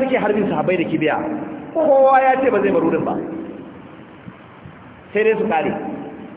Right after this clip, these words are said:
Da abin ya yi tsanani, Bara ya zo ya samu komanda. Bara ibn Malik ko ibn Azib? Eh? Bara ibn Azib.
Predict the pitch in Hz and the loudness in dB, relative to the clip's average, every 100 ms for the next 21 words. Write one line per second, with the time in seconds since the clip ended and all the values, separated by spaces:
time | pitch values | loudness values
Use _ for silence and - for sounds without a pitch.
0 | - - - - 160 185 226 262 220 220 | -20 -20 -20 -8 0 2 2 2 2 4
1 | 226 220 220 190 196 208 - 208 - - | 2 2 2 4 4 4 2 -2 -4 -6
2 | - - - - - - - - - - | -10 -12 -16 -16 -18 -20 -20 -20 -20 -20
3 | - - - - - - - - - 160 | -20 -20 -20 -20 -20 -20 -20 -20 -6 0
4 | 208 233 226 196 196 185 185 190 - - | 2 2 4 2 2 2 2 2 2 0
5 | - - - - - - - - 151 202 | -4 -8 -10 -12 -16 -18 -20 -14 0 2
6 | 240 220 220 214 208 214 196 202 180 180 | 2 2 2 2 2 2 2 2 2 0
7 | 151 - - - - - - - - - | -2 -6 -8 -12 -14 -16 -18 -18 -20 -20
8 | - - - - - - - - - - | -20 -20 -20 -20 -20 -18 -18 -20 -20 -20
9 | - - - - 180 220 262 - - - | -20 -20 -20 -6 2 2 2 -2 -4 -8
10 | - - - - - - - - - - | -12 -12 -12 -14 -14 -16 -18 -20 -20 -14
11 | 135 190 214 196 208 214 190 202 160 | -2 2 2 2 2 2 4 2 2